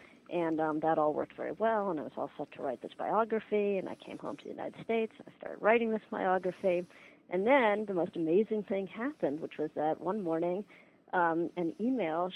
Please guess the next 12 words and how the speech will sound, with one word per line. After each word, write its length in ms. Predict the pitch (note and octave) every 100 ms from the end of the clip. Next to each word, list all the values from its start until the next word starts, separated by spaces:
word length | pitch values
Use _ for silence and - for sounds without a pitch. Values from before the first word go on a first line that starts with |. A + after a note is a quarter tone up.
| -
showed 200 | F3+ F#3
up 120 | F#3
in 80 | F#3
my 140 | F3+
box, 460 | E3 A3 G3+ F#3 - - -
and 360 | E3+ E3 E3 D#3
the 100 | E3+ D#3
person 320 | - F#3 G3+
who'd 100 | F#3 -
sent 240 | A#3 -
it 120 | E3+
was 160 | D#3+